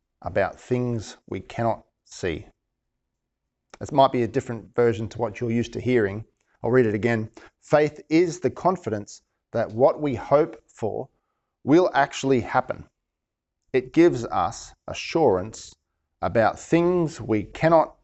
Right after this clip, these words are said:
see." You know, you, you Christians are crazy. Like, I'm always amazed at how crazy Christians are, and I'm one of them. But look, can someone just pass me some faith? Can you show me? Just,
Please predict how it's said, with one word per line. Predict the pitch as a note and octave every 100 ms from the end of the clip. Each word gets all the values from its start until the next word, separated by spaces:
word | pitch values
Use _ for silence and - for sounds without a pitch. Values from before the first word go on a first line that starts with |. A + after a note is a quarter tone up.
| _
see." | - - A#2 E2+ - _ _ _ - - -
You | G4+
know, |
you, | F#4 E3 B2+ - E3+
you | D4
Christians | - F#3 - B2+ A2+
are |
crazy. | - - C#3 B2+ F#2 E2+ -
Like, | C3 B2+ - _ - - - - -
I'm | E3 F3 _ _ -
always | A3+ A3 D#3+
amazed | D3+ C3 B2+ A2 G#2
at | B2
how | G#2+ C3+
crazy | A#2 D#3 D#3 D3 D3+
Christians | - C#3 - A#2+ A2
are, | G2 F#2 -
and | D3 D#3
I'm | F#3
one | E3 C3
of | G2+
them. | G2 E2+ _ _ _ _ _
But | D3 D3 _ _ -
look, | F3 -
can | D#3
someone | - C#4+ E4
just | F#3+ E3 - _
pass | - D3 D#3 -
me | C#3+
some | - C3+ A#2 F#2 _ _ _ -
faith? | A2 D3 - _ _ _ _ _ _ _ _ _ _ _ _ _ _ _ -
Can | B2
you | A#2+ -
show | - - - C#3+
me? | G#2+ G2+
Just, | G#2 G#2